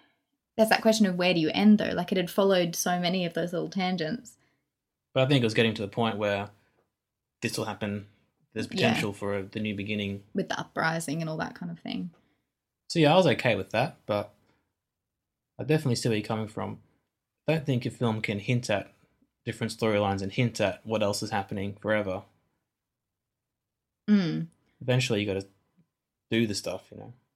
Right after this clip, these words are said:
Speaker 1: Well, I think that annoys me because I worry that they're setting it too much up for a sequel. Or not a sequel, but something, another film in this universe with the underground society kind of thing, replicants uprising, that sort of thing.
Speaker 2: Yeah, to, to a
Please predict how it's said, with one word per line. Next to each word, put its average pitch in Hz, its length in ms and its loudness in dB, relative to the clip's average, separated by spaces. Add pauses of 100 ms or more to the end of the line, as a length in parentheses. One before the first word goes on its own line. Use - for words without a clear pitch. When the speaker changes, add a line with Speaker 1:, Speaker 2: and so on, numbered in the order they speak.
(160)
Speaker 1:
Well, 226 220 4
I 240 80 4
think 269 160 2
that 285 140 6
annoys 208 360 4
me 185 200 0
because 185 260 -4
I 185 80 2
worry 175 440 2
that 180 100 -4
they're 170 120 -2
setting 170 320 -4
it - 120 -8
too - 160 -4
much 165 220 -2
up - 140 -6
for 180 100 -6
a 170 60 -2
sequel. 240 480 -4 (720)
Or 233 80 10
not 226 120 10
a 170 60 6
sequel, 156 320 2
but - 260 -4 (160)
something, 170 540 0
another 196 260 8
film 147 260 -2
in 135 60 -4
this - 160 -6
universe 165 640 -6 (140)
with 175 260 -4
the 160 380 2 (100)
underground 165 420 0
society 165 440 -2
kind 165 160 -6
of 165 60 -8
thing, 165 580 -2
replicants 170 420 -6
uprising, 160 540 -4
that - 160 -8
sort - 120 -12
of - 60 -14
thing. - 180 -4
Speaker 2:
Yeah, - 180 4
to, 165 280 2
to 175 220 4
a 165 100 0